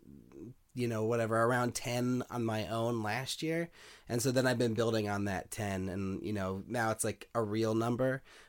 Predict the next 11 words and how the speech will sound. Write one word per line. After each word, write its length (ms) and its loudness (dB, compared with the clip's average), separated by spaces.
But 220 2
it's 140 -2
not 180 4
really 360 2
a 60 -4
big 240 4
enough 340 2
real 220 4
number 320 2
to 180 0
really 640 2